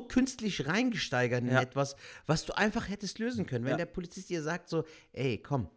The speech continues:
Speaker 1: geh jetzt <laughs> so mäßig“, Alter, halt dich doch einfach dran, so, fuck den doch nicht doch zusätzlich ab, so, der hat da sowieso schon genug, äh, zu tun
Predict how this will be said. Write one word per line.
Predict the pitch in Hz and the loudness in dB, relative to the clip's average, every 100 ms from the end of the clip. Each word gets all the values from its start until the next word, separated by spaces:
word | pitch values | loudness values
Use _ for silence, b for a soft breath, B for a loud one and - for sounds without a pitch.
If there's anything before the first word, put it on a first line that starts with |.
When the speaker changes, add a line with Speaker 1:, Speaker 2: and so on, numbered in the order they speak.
| _ - | _ 2
Speaker 1:
geh | 156 | 4
jetzt | 151 127 - | 6 4 4
<laughs> | |
so | - | 6
mäßig“, | 185 147 - - | 8 6 2 -2
Alter, | 202 233 143 | 0 0 0
halt | 170 226 | 0 0
dich | 165 | -4
doch | 143 - | -4 -2
einfach | 110 107 | -2 0
dran, | 101 90 92 | -2 -2 -2
so, | 95 98 | -2 -4
fuck | - 156 - | -2 -2 -2
den | 147 | 0
doch | 131 | 0
nicht | 127 127 | 0 2
doch | 120 - - _ B B B | 2 0 -14 _ B B B
zusätzlich | - 151 151 151 120 - | -2 4 4 4 -4 -2
ab, | 156 104 | -4 -2
so, | 120 | 0
der | 120 | 0
hat | 151 | -2
da | 156 139 | -2 -2
sowieso | 127 120 143 | -2 -2 0
schon | 185 139 117 | 0 0 2
genug, | 113 113 - | 2 0 -2
äh, | 82 92 92 | 0 0 0
zu | - | -6
tun | - 110 123 | -4 -2 -2